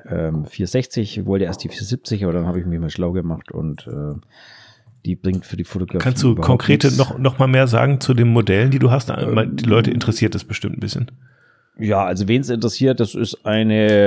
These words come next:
Speaker 1: äh, R T X vier sechzig Ti mit sechzig, äh, sechzig, <laughs> mit sechzehn Gigabyte, äh,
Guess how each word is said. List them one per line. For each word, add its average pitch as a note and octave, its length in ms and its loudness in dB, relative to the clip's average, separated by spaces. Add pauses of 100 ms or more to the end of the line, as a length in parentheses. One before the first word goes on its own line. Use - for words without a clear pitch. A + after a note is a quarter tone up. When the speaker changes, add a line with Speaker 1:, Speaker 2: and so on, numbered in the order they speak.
(140)
Speaker 1:
äh, G2 960 2 (560)
R C3 220 2
T C#3 360 2
X - 240 -2
vier C3+ 400 0
sechzig - 680 -4
Ti E3 500 0 (320)
mit A#2+ 180 -4
sechzig, - 480 -4 (100)
äh, F#2 200 0
sechzig, - 500 -10
<laughs> - 0 -
mit A2+ 100 -4
sechzehn B2 600 -2
Gigabyte, A#2 640 0 (600)
äh, F#2+ 520 2